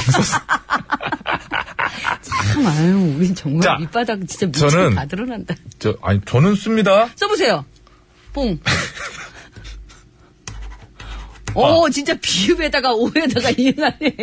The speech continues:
Speaker 1: 뭔지 알아, 이게? 사람 알지도 못하면서. 자, 저는
Speaker 2: 봉이야,
Speaker 1: 그러면
Speaker 2: 봉.
Speaker 1: 알겠습니다.
Speaker 2: 나는 봉이야, 하지.
Speaker 1: 자, 알겠습니다. 탈출을 하자. 저 이은하의 탈출로 가도록
Speaker 2: 네,
Speaker 1: 하겠습니다.
Speaker 2: 저는 활주로의 탈춤이고요. 배칠수
Speaker 1: 아.
Speaker 2: 씨는 이은하의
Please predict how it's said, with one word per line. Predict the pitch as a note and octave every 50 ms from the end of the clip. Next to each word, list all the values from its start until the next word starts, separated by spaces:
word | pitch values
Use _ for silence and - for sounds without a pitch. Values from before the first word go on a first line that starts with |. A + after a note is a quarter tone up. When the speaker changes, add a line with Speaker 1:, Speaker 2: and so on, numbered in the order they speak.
| A#3 - - - D#4 B2
Speaker 1:
뭔지 | C3 D3+ D#3+ -
알아, | C3 B2+ D3
이게? | D3 B2+ B2 F3+ A#3 - - - - - D#4+ - - _ - - - _ - D#4 - - _ _ _ _ _
사람 | _ - - - - D#2+ D2+
알지도 | D#2 E2 F#2+ G2+ A#2 C#3+ E3
못하면서. | E3+ - - F3 D3+ A#2+ A2 D#2+ - - - - -
자, | - D3 A2 - - - -
저는 | - - F#3+ G#3 G3
Speaker 2:
봉이야, | F3+ F3 F#3
Speaker 1:
그러면 | G3+ G3 F#3+ -
Speaker 2:
봉. | B3+ G3 D3+ -
Speaker 1:
알겠습니다. | C#3+ E3 G3+ G#3 F#3+ D3 D#3+ D3+ C3 A2+ A2+
Speaker 2:
나는 | A#3 B3 C#4+ D4 A3+ -
봉이야, | - F#3+ G#3 A3 A#3+ C#4+ E4 D4+ C4
하지. | G3+ E3 B2+
Speaker 1:
자, | A2 - -
알겠습니다. | E3 D#3+ B2+ G2+ - - C3 A#2+ G#2 F#2 D#2+ - - - - - -
탈출을 | - - A3+ C4 C4 G#3 - - - C4+ C#4 C4+ C#4 B3 E3+ - -
하자. | - - - C#3+ B2 G3 F3+ B2+ G2+ - - -
저 | - C3
이은하의 | A2+ B2+ D#3 E3+ E3+ E3+ D3+ C#3
탈출로 | - - G#3 F#3 - - F#3 D#3 B2
가도록 | G2+ F#2+ F2+ A2 - -
Speaker 2:
네, | - F3 E3+
Speaker 1:
하겠습니다. | D3 - - - - -
Speaker 2:
저는 | - F#3 G3+ G#3+ G#3+
활주로의 | A3 - A4 A4+ - - E4+ C#4+ D4 C#4 D#4 G4 A4 A#4 - _ -
탈춤이고요. | - A4+ A#4 G4+ - - D4 B3+ A3 E3+ G3 B3+ F4+ G#4
배칠수 | - - G#3+ F3+ - - A2 G3
Speaker 1:
아. |
Speaker 2:
씨는 | G3 - G3 A3+ C#4+ D#4 D4+ - - - - -
이은하의 | - G#3+ B3 C#4+ D#4+ D#4+ D4 C#4+ C#4+ C4 C4+ D#4 F#4 G4